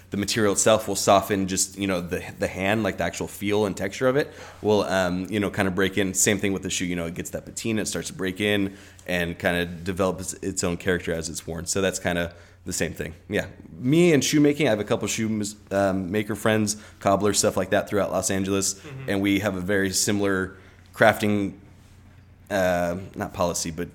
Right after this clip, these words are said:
Speaker 1: just crafting idea and philosophy.
Speaker 2: Right.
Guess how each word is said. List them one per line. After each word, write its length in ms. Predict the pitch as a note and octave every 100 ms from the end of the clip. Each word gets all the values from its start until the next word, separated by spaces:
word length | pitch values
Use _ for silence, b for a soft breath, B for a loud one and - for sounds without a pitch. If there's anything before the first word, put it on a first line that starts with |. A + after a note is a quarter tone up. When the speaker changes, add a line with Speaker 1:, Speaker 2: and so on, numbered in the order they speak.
| -
Speaker 1:
just 180 | - F#2+
crafting 380 | - F#2+ G2+ G2
idea 420 | F#2+ F#2+ G2 G2 F#2+
and 180 | F#2+
philosophy. 720 | F#2+ G2+ F#2 - - F#2+ F2+
Speaker 2:
Right. 200 | F2+ -